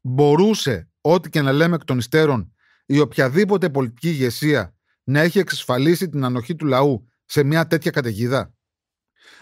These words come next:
Ακόμα και αν στο κοινοβούλιο επιτυγχανόταν συνένεση, ακόμα και αν σχηματιζόταν, που λέει ο λόγος, κυβέρνηση εθνικής σωτηρίας, η κοινωνία θα δεχόταν να πιει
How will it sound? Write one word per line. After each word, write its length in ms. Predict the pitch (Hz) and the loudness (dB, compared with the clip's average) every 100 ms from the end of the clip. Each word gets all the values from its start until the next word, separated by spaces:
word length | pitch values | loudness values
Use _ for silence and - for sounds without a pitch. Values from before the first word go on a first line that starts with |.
| - | -6
Ακόμα 400 | 143 - 202 220 | -2 2 2 2
και 160 | 220 | 0
αν 100 | 190 | 0
στο 120 | 196 214 | 0 -2
κοινοβούλιο 600 | 175 160 139 185 185 170 | -2 0 2 2 2 2
επιτυγχανόταν 680 | 139 139 131 127 165 180 160 | 0 -4 -2 -2 -2 -2 -4
συνένεση, 720 | - 143 120 104 - 98 - _ _ _ _ _ - | -2 -2 -2 -6 -10 -16 -18 _ _ _ _ _ -8
ακόμα 380 | 123 165 196 | -2 2 2
και 140 | 202 190 | 2 0
αν 80 | 196 | 0
σχηματιζόταν, 760 | - 170 147 123 135 185 165 | -2 -2 -2 -2 0 2 0
που 100 | 131 | 0
λέει 120 | 139 160 | 2 2
ο 120 | 143 | 2
λόγος, 460 | 139 147 127 - _ _ _ - | 2 2 -2 -4 _ _ _ -6
κυβέρνηση 580 | 139 127 170 190 175 | -2 2 2 2 0
εθνικής 340 | 156 127 117 156 | -2 -2 -4 -4
σωτηρίας, 680 | 156 123 120 113 117 - _ _ _ _ _ - | -4 -2 -2 -2 -4 -8 _ _ _ _ _ -10
η 100 | 127 | -4
κοινωνία 480 | 151 147 139 185 | 0 2 2 2
θα 100 | 196 | 0
δεχόταν 500 | 156 135 - 175 180 | 0 -2 0 0 0
να 120 | 151 117 | -2 -4
πιει 420 | - 165 131 | -2 -2 -2